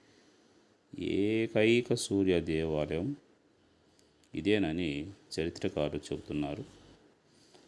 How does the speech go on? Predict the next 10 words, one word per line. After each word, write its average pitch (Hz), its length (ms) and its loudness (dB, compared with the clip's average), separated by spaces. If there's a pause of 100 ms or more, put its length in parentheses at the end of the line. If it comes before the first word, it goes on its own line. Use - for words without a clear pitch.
(440)
మన 98 180 0
శాస్త్ర 123 680 -2 (920)
ప్రమాణముగా 90 1000 -2 (1000)
దక్షిణ - 480 -2
దిక్కు 104 680 -2 (220)
అధిపతి 92 520 -4
అయిన 78 380 0 (840)
తన 85 240 -4
స్-, - 380 -14 (400)
కుమారుడు 87 720 0